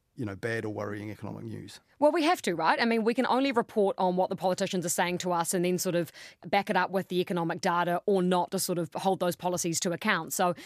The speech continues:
Speaker 2: if that was everything that politicians were doing last year, very similar to the state of the economy, we don't get to pick it.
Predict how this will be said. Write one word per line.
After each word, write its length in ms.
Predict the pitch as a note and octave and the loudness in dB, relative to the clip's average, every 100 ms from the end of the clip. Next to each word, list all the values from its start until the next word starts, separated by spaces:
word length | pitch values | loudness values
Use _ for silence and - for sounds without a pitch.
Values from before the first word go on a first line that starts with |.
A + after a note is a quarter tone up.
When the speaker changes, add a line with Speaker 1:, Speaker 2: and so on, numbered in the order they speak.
| - - | -12 -2
Speaker 2:
if 80 | |
that 140 | - C#4 | 0 2
was 120 | A#3 | 2
everything 280 | G#3 G#3 G3+ | 0 0 0
that 120 | E3 | 0
politicians 480 | F#3 F3 F#3 F#3+ F3 | 0 0 0 -2 -2
were 60 | |
doing 260 | F3 F#3+ F#3+ | 0 2 2
last 320 | D#3 D3+ - | 0 -2 -4
year, 300 | E3 D#3+ F3 - - - F3 | -2 0 -2 -4 -20 -16 0
very 240 | G3+ G#3 | 2 2
similar 300 | G3 G3 F3+ | 2 2 2
to 160 | - F3+ | 2 0
the 80 | |
state 260 | F3+ G3+ F3+ | 2 0 0
of 60 | D3+ | -2
the 120 | E3 | -2
economy, 440 | E3 G#3 G3+ E3+ | 0 2 2 2
we 100 | E3 | 2
don't 180 | G3+ G3+ | 2 2
get 240 | G3 - - | -2 -2 -6
to 60 | |
pick 280 | - C#4 - | -2 -2 0
it. 320 | C3+ - - | -2 -2 -4